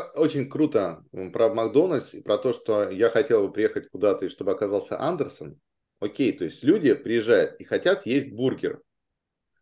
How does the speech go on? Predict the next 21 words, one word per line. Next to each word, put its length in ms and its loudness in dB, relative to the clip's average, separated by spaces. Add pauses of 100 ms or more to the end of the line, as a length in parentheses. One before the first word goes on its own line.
(120)
А, 480 2 (120)
и 100 -6
вот 200 0
когда 480 2
лю-, 560 2
э, 20 -20
ты 240 -2
формулируешь 640 0
свою 280 0
идею 360 0
через 280 -10
то, 140 0
что 180 -4
люди 200 0
могут 340 -2
приехать 440 2
и 40 -2
оказаться 420 -2
в 40 -6
безопасном 600 0
месте, 400 -6